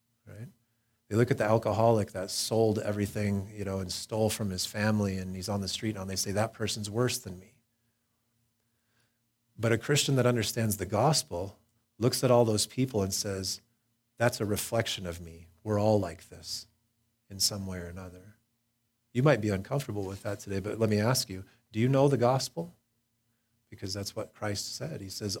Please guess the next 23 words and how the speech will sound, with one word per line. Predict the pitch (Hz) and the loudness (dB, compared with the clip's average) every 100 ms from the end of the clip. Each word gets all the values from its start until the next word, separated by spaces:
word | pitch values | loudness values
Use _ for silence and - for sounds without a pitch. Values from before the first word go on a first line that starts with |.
| - | 2
"All | 113 170 120 95 98 _ _ _ _ | 8 10 8 4 -6 _ _ _ _
have | 107 | -4
fallen | 101 - 131 117 | 0 6 6 6
short | 98 - 131 120 | 2 2 2 2
of | |
the | 101 | 0
glory | 92 104 110 110 | -2 2 4 4
of | 104 | 2
God," | 107 107 101 95 95 _ _ _ _ _ _ _ _ _ | 0 0 0 -2 -12 _ _ _ _ _ _ _ _ _
right? | 101 123 151 _ _ _ _ - | -12 -10 -10 _ _ _ _ -2
The | |
guy | 113 110 | 4 6
that's | 107 - | 6 2
addicted | 98 113 110 | 0 -2 -2
to | 98 | -6
pornography, | - 107 110 110 110 - - 113 _ - | -4 -2 0 2 0 -2 -10 -18 _ -6
the | 104 | 0
woman | 113 113 | 2 4
that's | 107 - | 2 0
addicted | 95 104 104 104 | 2 2 2 -4
to | 95 104 98 107 | -4 -2 -2 -2
spending | - 113 107 104 | -4 0 2 4
money | 98 101 101 95 | 4 2 0 -8